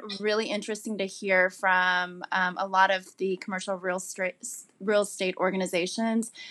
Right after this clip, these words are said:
that there was indeed a need for a, a platform of this nature. And so,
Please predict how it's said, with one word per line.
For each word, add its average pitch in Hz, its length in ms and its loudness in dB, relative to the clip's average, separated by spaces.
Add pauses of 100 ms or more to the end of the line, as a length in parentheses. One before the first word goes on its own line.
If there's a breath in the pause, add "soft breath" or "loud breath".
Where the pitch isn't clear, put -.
(200 loud breath)
that 180 420 6
there 196 160 6
was 185 240 4
indeed 180 360 0
a 175 40 0
need 175 380 -2
for 175 600 4
a, 175 180 4
a 180 80 8
platform 180 560 4
of 175 80 -10
this 170 220 -8
nature. 170 640 -2
And 196 160 -4
so, 185 640 0